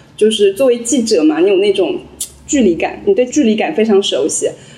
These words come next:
但是我其实原本在写作当中也会觉得很 struggle，我发现我的个人的东西我很难把它放到我的写作里面，然后我又很想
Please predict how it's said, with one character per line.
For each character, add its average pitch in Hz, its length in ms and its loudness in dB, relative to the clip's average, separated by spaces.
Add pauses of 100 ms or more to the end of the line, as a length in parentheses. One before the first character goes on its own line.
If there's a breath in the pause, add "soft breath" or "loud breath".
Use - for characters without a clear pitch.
但 226 140 0
是 226 320 0
我 180 140 4
其 226 160 -2
实 233 200 2
原 196 140 4
本 196 180 2
在 247 140 0
写 - 160 0
作 - 160 0
当 196 180 2
中 202 160 0
也 180 120 4
会 190 240 0
觉 165 160 -2
得 180 120 2
很 180 140 2
struggle， 185 540 -2
我 170 100 0
发 202 140 -4
现 226 160 -6
我 170 120 2
的 117 240 -2
个 320 160 0
人 185 80 0
的 160 120 0
东 180 180 2
西 185 80 -2
我 180 100 2
很 160 140 -2
难 151 140 2
把 - 80 -4
它 143 120 -8
放 196 240 -4
到 175 120 0
我 120 40 2
的 - 80 -2
写 - 160 -4
作 165 240 0 (120)
里 - 100 -2
面， - 220 0 (240 loud breath)
然 359 120 -2
后 233 80 0
我 196 80 4
又 202 60 4
很 220 240 0
想 - 240 -4